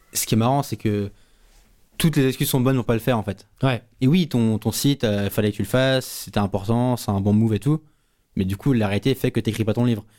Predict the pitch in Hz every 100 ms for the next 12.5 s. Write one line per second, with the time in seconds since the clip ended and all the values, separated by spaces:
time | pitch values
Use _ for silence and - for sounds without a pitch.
0 | _ - 135 135 165 220 175 131 - -
1 | 113 117 110 175 165 135 110 104 104 127
2 | - 113 120 185 151 117 123 190 160 113
3 | 104 - - - - - - - - 117
4 | 127 139 120 - - - 135 - 147 131
5 | 156 - - - 139 123 123 143 123 117
6 | 113 113 113 117 123 117 120 - - -
7 | - - - 139 143 151 160 185 202 170
8 | 143 139 135 135 135 127 - 127 147 160
9 | 196 175 147 143 139 135 135 131 135 143
10 | 196 202 180 165 - 175 202 - _ -
11 | 107 110 156 143 151 151 160 185 202 180
12 | 151 156 160 202